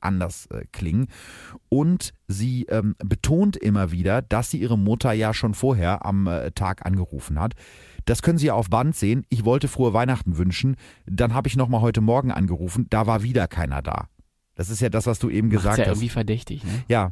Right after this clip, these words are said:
Speaker 1: also so, als ob sie jetzt wirklich sicher gehen will, dass die Polizei mitbekommt, dass sie von nix wusste und dass sie ihre Mutter angerufen hatte, obwohl sie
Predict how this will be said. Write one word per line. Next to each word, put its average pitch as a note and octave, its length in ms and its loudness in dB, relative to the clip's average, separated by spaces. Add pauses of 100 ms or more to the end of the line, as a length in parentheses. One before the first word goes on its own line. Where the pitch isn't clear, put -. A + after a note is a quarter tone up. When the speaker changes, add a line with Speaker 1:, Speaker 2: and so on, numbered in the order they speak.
(160)
Speaker 1:
also A#2 180 0
so, B2+ 120 4
als C3 120 0
ob C#3 120 -2
sie C#3+ 120 2
jetzt A2+ 360 -2
wirklich B2+ 240 -2
sicher D#3 240 0
gehen C3 240 0
will, C3 160 0
dass C3 200 0
die C#3+ 120 -2
Polizei A2+ 380 -2
mitbekommt, A#2 580 0
dass G#2+ 100 0
sie A2+ 120 -2
von A2 200 0
nix C#3+ 260 0
wusste A#2+ 280 0
und A2 100 0
dass G#2 120 -4
sie - 80 -6
ihre G2 120 0
Mutter G2+ 260 0
angerufen C#2+ 520 -2
hatte, G2 300 -4
obwohl F#2 280 -2
sie F#2 240 -2